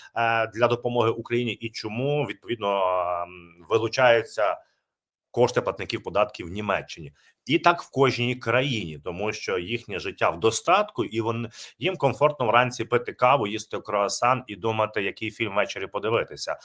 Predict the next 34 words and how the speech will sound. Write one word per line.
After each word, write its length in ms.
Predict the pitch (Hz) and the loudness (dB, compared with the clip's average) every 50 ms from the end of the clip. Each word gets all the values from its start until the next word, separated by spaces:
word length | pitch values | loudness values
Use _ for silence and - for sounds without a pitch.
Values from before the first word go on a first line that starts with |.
| - - - | -16 -10 -6
а 100 | - 80 | -4 -4
що 260 | 78 - - - 127 117 | -4 -4 -4 -6 -6 -2
там 240 | - 120 107 - - - | 0 0 -2 -2 -4 -10
Україна. 640 | 113 110 - 117 113 117 117 98 85 76 76 64 - - - _ - _ | -10 -8 -4 -2 0 0 0 -2 -6 -10 -12 -14 -18 -20 -20 _ -10 _
Але 260 | - 104 101 101 101 98 | 2 2 4 4 2 -2
тут 280 | 98 - 170 180 - | -2 -2 -2 -2 -2
є 200 | 87 85 98 107 | -4 -2 0 0
оцей 240 | 104 90 - 90 82 | 0 0 -2 -8 -12
четвертий 440 | - - - 101 104 104 - 98 - - | -12 -6 -2 0 0 0 -2 -6 -10 -6
аспект, 460 | 104 92 - - - 85 67 - - - | -6 -6 -4 -4 -4 -4 -4 -4 -8 -8
тому 200 | 95 98 113 - | -4 -4 -4 -2
що 140 | - 110 | -4 -6
ці 200 | - - - 175 | -4 0 0 0
дрони 520 | 160 120 117 113 113 113 110 107 123 143 147 - _ _ _ _ _ _ _ _ _ _ _ _ _ _ _ _ _ _ _ _ _ _ _ - | 2 2 4 6 6 6 6 4 2 -4 -6 -10 _ _ _ _ _ _ _ _ _ _ _ _ _ _ _ _ _ _ _ _ _ _ _ -4
дуже 280 | 92 143 160 190 196 | 0 2 2 4 4
чітко 400 | - - - 143 135 - - 110 | 2 2 2 2 2 2 0 -2
тепер 260 | 110 101 - 113 101 | 0 4 6 6 6
громадянам 520 | 87 101 110 113 113 104 127 135 127 101 98 | 6 6 4 4 4 6 6 6 6 4 2
Європейського 500 | 101 104 107 104 117 107 - - 95 85 | 2 2 4 4 2 2 2 -2 -6 -4
Союзу 260 | - 117 139 143 135 | -4 -2 0 0 0
демонструють, 640 | 90 110 117 123 127 127 127 - 117 107 92 - | 2 2 2 2 0 -2 -2 0 0 0 0 0
що 320 | - - - - - 131 123 | -2 -2 0 4 4 4 4
таке 240 | 127 131 127 139 123 | 4 2 2 2 0
Росія, 440 | 123 123 - - 135 123 117 104 - - - - - - | 0 0 -2 -2 -2 -2 -2 -2 -4 -10 -20 -14 -2 2
проти 280 | - 135 135 135 156 | 4 4 4 4 2
чого 340 | 147 147 - 120 92 98 110 | 2 2 2 2 4 4 2
бореться 380 | 92 110 110 113 110 - - 113 | 4 4 4 4 2 2 0 -2
Україна 440 | 110 - 131 135 135 127 107 - - | -2 -2 -2 0 0 0 0 0 0
і 120 | - 156 147 | 0 0 2
чому 380 | 147 - 147 135 135 160 143 | 2 2 2 2 4 4 4
вони 240 | 104 104 101 104 98 | 2 2 0 0 -2
повинні 420 | - - 98 95 127 156 175 147 | -2 -2 -2 0 0 -2 -2 -4
давати 460 | 104 82 98 95 95 113 110 - - 92 | 0 2 2 4 6 6 4 4 0 -6
кошти, 420 | - - 160 175 175 - 95 | -4 -2 -2 -2 -2 -4 -6